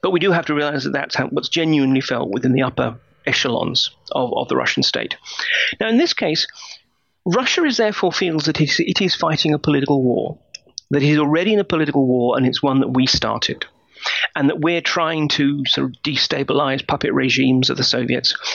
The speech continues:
of the Russians rather, such as in Ukraine. So,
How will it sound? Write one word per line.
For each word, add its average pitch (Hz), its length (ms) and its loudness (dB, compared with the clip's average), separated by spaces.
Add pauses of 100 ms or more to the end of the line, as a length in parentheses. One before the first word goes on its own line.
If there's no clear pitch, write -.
(100)
of 123 80 -2
the 127 100 0
Russians 120 300 0
rather, 120 220 0 (320)
such - 260 -2
as 113 80 0
in 120 100 4
Ukraine. 113 540 -2 (880)
So, 247 400 0